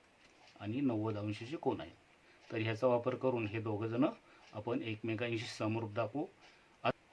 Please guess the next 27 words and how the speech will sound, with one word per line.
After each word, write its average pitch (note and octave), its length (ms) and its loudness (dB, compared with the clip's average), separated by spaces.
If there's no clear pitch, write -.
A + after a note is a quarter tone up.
हे C#3+ 180 8
दोन D3+ 220 12
त्रिकोण D#3 400 8
समरूप C#3 400 8
झाल्यानंतर C3+ 560 8
ह्याच्यातला C3+ 600 6
जो C#3 120 4
उरलेला C3+ 500 6
घटक A#2+ 380 4
आहे, G2+ 160 4
तो D3+ 60 6
आपल्याला C#3 320 8
इथं B2+ 200 6
वापरायचा A#2+ 540 6
आहे. B2+ 200 2
मग A#2+ 80 0
ह्याच्यामध्ये B2 480 4
कोको C3 400 4
कसोटी B2+ 420 0
होईल. G#2 280 0
आता B2+ 120 0
उरलेला B2+ 440 4
जो C#3+ 140 4
कोन D#3 240 6
आहे, G2+ 280 2
तो A2+ 360 -4
इथे A2+ 440 0